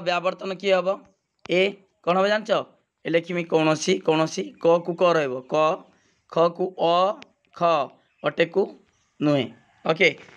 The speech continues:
ତାହେଲେ କ'ଣ ସମାନ ହେଲା? କ ମାନେ ଉଦ୍ଦେଶ୍ୟ ଅପରିବର୍ତ୍ତିତ ରହିଲା। ବିଧେୟର ବିରୁଦ୍ଧ ପଦ ହେଲା, ପଦ, ଖର ଅଖ ହେଲା, ଅଟେକୁ ନୁହେଁ ହେଲା। ଓକେ, ତାହେଲେ ବର୍ତ୍ତମାନ କ,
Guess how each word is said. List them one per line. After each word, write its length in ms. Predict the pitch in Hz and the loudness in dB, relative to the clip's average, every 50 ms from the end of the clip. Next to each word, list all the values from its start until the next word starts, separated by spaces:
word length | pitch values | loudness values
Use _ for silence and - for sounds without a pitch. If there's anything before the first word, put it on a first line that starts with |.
| - _ _ | -20 _ _
ତାହେଲେ 200 | - 170 185 185 | -2 -2 -2 -2
କ'ଣ 240 | 180 202 202 208 220 | 2 2 2 2 2
ସମାନ 280 | 208 - 214 208 214 214 | 0 -2 -2 0 2 2
ହେଲା? 200 | 214 196 180 151 135 - - _ _ _ _ _ _ _ _ _ - | 2 2 2 0 -2 -4 -10 _ _ _ _ _ _ _ _ _ 0
କ 60 | 185 185 190 185 165 151 | 2 2 4 2 2 0
ମାନେ 160 | 170 180 202 196 | -2 -4 -4 -4
ଉଦ୍ଦେଶ୍ୟ 440 | 190 185 170 170 190 185 - 208 196 - - - _ _ - - _ _ _ _ | -6 -6 -4 -6 -6 -4 -2 -2 -2 -2 -4 -8 _ _ -16 -16 _ _ _ _
ଅପରିବର୍ତ୍ତିତ 640 | - 165 165 165 - 180 175 170 170 160 165 165 147 - | 0 0 2 4 4 4 4 4 0 -4 -6 -6 -4 -2
ରହିଲା। 260 | 143 139 131 123 127 - - _ _ _ _ _ - - | 0 0 0 0 -2 -4 -10 _ _ _ _ _ -8 0
ବିଧେୟର 380 | 147 175 180 170 208 214 214 220 | 2 2 4 4 4 4 4 2
ବିରୁଦ୍ଧ 260 | 196 208 208 208 214 | 2 0 -2 0 0
ପଦ 180 | 202 190 196 175 | -2 -2 0 0
ହେଲା, 160 | 175 165 156 143 175 - _ - | 0 0 0 -4 -8 -14 _ -2
ପଦ, 180 | - 175 175 170 147 127 | 0 0 2 2 0 -2
ଖର 280 | 127 - 185 190 196 214 190 | 0 2 4 6 6 6 6
ଅଖ 220 | 190 185 190 185 | 4 2 0 2
ହେଲା, 240 | 196 175 160 143 143 143 _ _ _ _ _ _ _ _ _ - | 0 0 0 -2 -4 -12 _ _ _ _ _ _ _ _ _ -4
ଅଟେକୁ 300 | 165 170 170 202 190 202 | -2 0 0 0 -2 0
ନୁହେଁ 200 | 208 196 190 180 | 2 2 4 4
ହେଲା। 180 | 170 156 135 123 - _ _ _ - | 4 2 0 -4 -10 _ _ _ -2
ଓକେ, 220 | 180 180 214 196 160 - - _ _ _ _ _ _ _ - | -2 0 0 0 -2 -2 -8 _ _ _ _ _ _ _ 0
ତାହେଲେ 120 | 170 180 | 0 2
ବର୍ତ୍ତମାନ 280 | 185 185 185 202 202 202 | 2 0 0 0 -2 -2
କ, 140 | 190 - | -2 -2